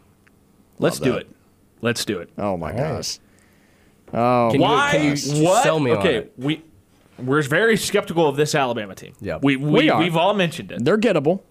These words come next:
Speaker 1: They have Texas. Technically, right now, Ole Miss is listed as a ranked game. At A and M,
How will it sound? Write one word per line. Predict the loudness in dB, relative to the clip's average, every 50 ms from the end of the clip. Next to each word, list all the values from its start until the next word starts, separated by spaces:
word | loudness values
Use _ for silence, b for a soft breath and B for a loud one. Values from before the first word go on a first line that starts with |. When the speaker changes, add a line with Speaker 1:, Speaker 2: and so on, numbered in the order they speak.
| _ _ _ _ _ -20 -20 _ _ _ _ -4
Speaker 1:
They | -2 -2
have | -2 -2
Texas. | -4 -2 -2 -2 -2 0 0 0 0 -2 -8 -10 -14 _ _ _ _ _ _ -16 -16 -16 b b b b b b b b b _ _ _ _ _ _ _ _ _ -8
Technically, | -4 -4 -2 -2 0 0 2
right | 2 2 0 0
now, | -2 0 2
Ole | 2 2
Miss | 2 0 -4 -6
is | -6 -6
listed | -2 0 0 0 0 0 0
as | 0 0
a | -2
ranked | -2 -2 -2 -4 -6
game. | -6 -4 -4 -4 -6 -8 -12 -16 _ _ B B B B B B B B B -4
At | -2 0 0 -2 -2 0
A | 0 2 2 2
and | 0 0 -2
M, | -2 0 0 0 -2 -4 -6 -12